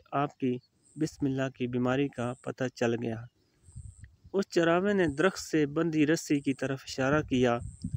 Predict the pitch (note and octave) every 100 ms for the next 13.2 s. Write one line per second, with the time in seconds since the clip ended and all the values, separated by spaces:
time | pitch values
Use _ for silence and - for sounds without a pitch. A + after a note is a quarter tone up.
0 | - D3+ D#3 - B2+ B2 A#2+ - - -
1 | - - - - C3+ E3 G#3+ F#3 F#3+ F#3
2 | D3 D#3 C#3 G#2+ G#2 - - - - -
3 | - D#3+ F3+ - F3 D#3+ D#3 D3 C#3+ C#3+
4 | C#3+ D3 C#3+ B2+ A#2 A2+ A#2 A2+ - -
5 | - _ _ _ _ - D#3+ F#3 - F3+
6 | F#3+ - E3+ E3 E3+ E3+ E3+ D3+ D3 -
7 | E3 - E3 D3 C3+ C#3 D#3+ - D#3 D3+
8 | - - B2+ B2 A#2+ G#2+ G#2 A2+ _ _
9 | _ _ _ _ _ _ _ _ _ _
10 | _ _ _ _ _ _ - C#3+ F3 -
11 | G3 F#3 E3 D#3+ F3 E3+ D#3 _ _ F3
12 | D3+ D3+ D3+ - C3+ C#3+ D3 C3+ A#2+ A#2
13 | B2